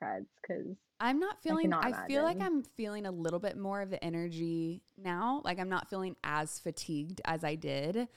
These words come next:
Speaker 1: Yeah.
Speaker 2: Um, because I do feel like that first trimester, I'm like, "I need to take a nap literally right now." Um,
Speaker 1: Yeah.
Speaker 2: and so that's been a little bit different. Um, but yeah.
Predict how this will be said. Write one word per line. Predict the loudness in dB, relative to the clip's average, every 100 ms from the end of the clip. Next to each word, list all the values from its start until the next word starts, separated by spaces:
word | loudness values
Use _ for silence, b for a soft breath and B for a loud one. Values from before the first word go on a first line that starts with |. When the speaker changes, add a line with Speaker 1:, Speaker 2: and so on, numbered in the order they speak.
| b b
Speaker 1:
Yeah. | 8 10 10 8
Speaker 2:
Um, | 4 0
because | 0 2
I | 2
do | 0 -2 -4
feel | -2 0
like | 0 -2 -4 -4
that | -4 -2
first | -6 -4
trimester, | -4 -4 -2 -2
I'm |
like, | -2 -4 -4
"I | -2
need | -2
to | -4
take | -4 -4
a |
nap | -4 -6 -10 _ _
literally | -16 -8 -4 -2 -2 -4
right | -4 -6 -6 -6
now." | -8 -10 -14 b b b -2
Um, | 0 2 2 0 -4 -8 _ _ 2
Speaker 1:
Yeah. | 6 6 4 -2 0
Speaker 2:
and | 0 0
so | 2 2 2 -2
that's | -8 -6 -6
been | -4 -4
a | -2
little | 0 0
bit | -2 -4
different. | -6 -4 -6 -6 -8 -4
Um, | -2 -2 -4 -8 -12 -14 _ _ _ _
but | -10 -6
yeah. | -2 -2 -4